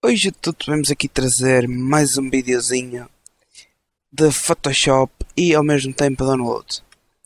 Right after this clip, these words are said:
O vídeo de hoje disponibilizo-, tipo, disponibilizo-os. Ai, tô todo coisa. Vamos deixar o segundo banner para download editável.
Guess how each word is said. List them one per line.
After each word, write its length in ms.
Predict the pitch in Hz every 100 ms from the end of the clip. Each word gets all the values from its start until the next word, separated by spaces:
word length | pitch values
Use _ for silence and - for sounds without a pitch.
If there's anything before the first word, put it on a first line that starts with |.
| - - _ _ -
O 80 | 226
vídeo 300 | 233 220 220
de 120 | 190
hoje 120 | 135
disponibilizo-, 640 | - 165 170 156 160 - - _ _ - -
tipo, 400 | 143 - 160 -
disponibilizo-os. 1080 | - - 165 151 143 151 147 151 151 - - _ _ _ _ _ _ _
Ai, 240 | - 135 120
tô 120 | -
todo 280 | 113 143 127
coisa. 340 | - 110 - - _ _ _ _ _ _ - - _ _ _
Vamos 240 | 160 180 156
deixar 500 | 170 156 151 131 127 - _
o 360 | 131 143 147 143
segundo 600 | - - 151 151 139 139
banner 380 | - 139 139 135 -
para 160 | 139 131
download 480 | 135 131 131 131 _ _
editável. 640 | 131 139 131 - 113 110